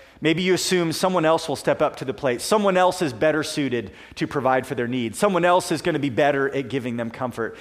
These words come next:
Someone else would probably be better at giving encouragement from God's word. But listen, God desires that you reflect his heart, that you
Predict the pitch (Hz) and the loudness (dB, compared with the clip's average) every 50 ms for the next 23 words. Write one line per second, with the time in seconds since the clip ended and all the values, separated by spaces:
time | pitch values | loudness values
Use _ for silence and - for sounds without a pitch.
0 | - - - - - 196 202 190 180 175 170 170 160 - - 156 139 113 - 151 | -18 -18 -14 -2 0 2 2 4 4 4 6 4 4 2 0 -2 -2 0 2 4
1 | 147 151 147 135 113 143 143 139 135 127 117 - - - - - - 151 127 107 | 4 4 2 2 0 0 0 0 0 -4 -6 -12 -18 -20 -12 -6 -4 -4 0 2
2 | 147 147 147 143 143 135 - 139 131 127 - 123 143 127 127 135 123 117 - - | 2 2 4 2 2 2 0 -2 -4 -4 -4 -4 -2 -2 -2 -4 -6 -6 -8 -10
3 | 151 135 123 - - 156 156 147 - 143 143 131 - - - 131 123 117 113 107 | -10 -10 -8 -6 -4 -2 -2 -2 -2 -2 -6 -6 -6 -8 -8 -8 -6 -4 -2 -2
4 | 110 107 - - 117 107 107 101 101 - - _ _ _ _ _ _ _ _ _ | -4 -4 -8 -10 -8 -8 -6 -8 -10 -12 -18 _ _ _ _ _ _ _ _ _
5 | _ _ _ - 135 147 156 156 - 147 139 123 143 147 165 190 180 170 180 175 | _ _ _ -4 -4 -4 -2 -2 -2 -4 0 0 2 2 2 2 0 -2 -4 -2
6 | 123 151 143 147 147 147 151 147 147 151 143 139 143 135 156 151 139 151 143 - | 0 2 2 4 4 2 2 0 -2 -4 -6 -8 -6 -8 -6 -4 -4 -4 -6 -4
7 | - 156 143 131 - - - - 160 165 156 - - - 120 117 113 113 110 113 | -2 -2 -2 -2 -4 -8 -10 -6 -6 -6 -6 -8 -8 -4 -2 -2 -2 -2 -4 -6
8 | - - - - - - 139 135 131 135 - | -12 -18 -20 -16 -6 -6 -4 -4 -4 -4 -6